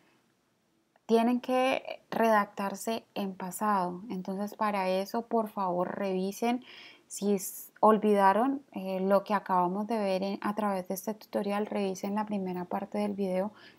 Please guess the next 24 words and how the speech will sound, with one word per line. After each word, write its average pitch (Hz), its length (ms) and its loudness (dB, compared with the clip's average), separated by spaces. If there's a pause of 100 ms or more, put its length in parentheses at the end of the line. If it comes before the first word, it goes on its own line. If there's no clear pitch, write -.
en 202 160 0
donde 208 220 0
les 190 180 -4
explico 196 540 -8
cómo 196 260 -4
usar 208 360 -6 (640)
el 190 120 -6
pasado 180 640 -6 (140)
simple. - 600 -8 (600)
Cuando 208 320 0
hayan 226 240 0
redactado 240 560 0
sus 185 260 -8
diez 208 300 -2
oraciones 220 720 -4
respecto 180 460 -8
a - 20 -4
un 170 120 -6
día 185 240 -6
típico, - 640 -8 (140)
van 175 160 -10
a 180 60 -8
guardar 185 600 -12
eso. 233 460 -8